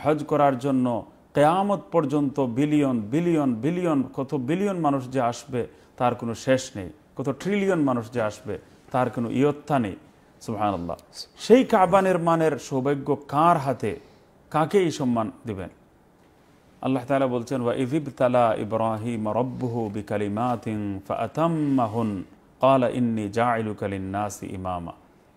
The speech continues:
হযরত ইব্রাহিম আলাইহিস সালাম তাওহীদের জন্য, আল্লাহর একত্ববাদের আকীদা দুনিয়াতে প্রতিষ্ঠা করার জন্য,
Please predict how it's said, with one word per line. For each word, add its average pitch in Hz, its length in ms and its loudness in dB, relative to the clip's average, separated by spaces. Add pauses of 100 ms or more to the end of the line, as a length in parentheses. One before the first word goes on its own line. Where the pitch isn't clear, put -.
(400)
হযরত 170 220 0
ইব্রাহিম 202 340 0
আলাইহিস 185 360 -2
সালাম 170 220 0
তাওহীদের 160 580 0
জন্য, 131 240 2
আল্লাহর 120 300 2
একত্ববাদের 156 720 0
আকীদা 139 360 0
দুনিয়াতে 123 380 -2
প্রতিষ্ঠা 123 500 -6
করার 110 280 -2
জন্য, 95 300 -8